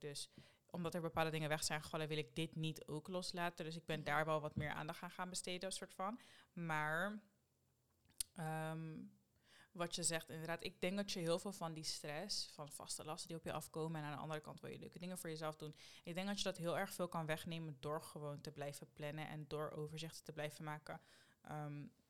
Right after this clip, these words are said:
Speaker 1: wat zijn mijn inkomen, wat zijn mijn
Speaker 2: Ja.
Speaker 1: uitgaven? Wat lastig is van op jezelf wonen, vind ik zelf wel, dat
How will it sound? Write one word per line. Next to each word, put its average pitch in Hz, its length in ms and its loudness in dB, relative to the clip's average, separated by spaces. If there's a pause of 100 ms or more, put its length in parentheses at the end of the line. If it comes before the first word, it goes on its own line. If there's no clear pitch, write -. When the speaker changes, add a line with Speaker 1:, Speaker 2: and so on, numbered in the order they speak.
Speaker 1:
wat 170 200 2
zijn 165 140 4
mijn 160 120 -2
inkomen, 156 360 -2
wat 156 140 0
zijn 156 140 -2
mijn 151 120 -2
Speaker 2:
Ja. 175 240 -4
Speaker 1:
uitgaven? 156 600 -2
Wat 160 120 -2
lastig 175 400 4
is - 140 0
van 170 120 -4
op 151 80 -6
jezelf 151 320 0
wonen, 151 220 -2
vind 151 220 -2
ik 151 120 -4
zelf 147 380 -2
wel, 156 320 4
dat 156 240 -2